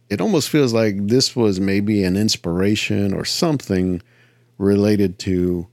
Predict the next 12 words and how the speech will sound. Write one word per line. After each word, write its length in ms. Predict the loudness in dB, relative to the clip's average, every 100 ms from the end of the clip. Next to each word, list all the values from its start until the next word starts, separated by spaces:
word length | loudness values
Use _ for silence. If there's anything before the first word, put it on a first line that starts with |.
| _ -6
Dukes 280 | -2 -2 -4
of 60 |
Hazzard, 460 | -4 -2 -4 -6 -14 _ _ _ _ _ _ _ _ _ _ _
right? 320 | -2 -2 -2 -4
Because 360 | -4 -2 -4
he's 300 | -2 -2 0
a, 360 | -2 -2 -4 -6 -8
a 140 | -8 -8 -4
kid, 440 | 0 2 0 -2 -10 _ _
he's 240 | -8 -2
running 220 | 0 2
moonshine, 840 | 2 2 2 0 -2 0 0 -2